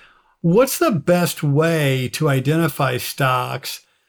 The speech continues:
that are likely to increase their dividend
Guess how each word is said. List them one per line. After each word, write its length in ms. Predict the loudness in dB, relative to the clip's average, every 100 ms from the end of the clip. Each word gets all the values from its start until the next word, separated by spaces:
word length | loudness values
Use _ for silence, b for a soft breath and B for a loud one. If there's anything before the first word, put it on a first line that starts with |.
| _ 0
that 100 | 2
are 180 | 4
likely 760 | 4 4 2 2 2 2 2 0
to 520 | -2 0 0 0 -2 2
increase 580 | 2 2 2 2 2
their 240 | 0 -4 -4
dividend 880 | -2 -2 0 -4 -6 -6 -4 -6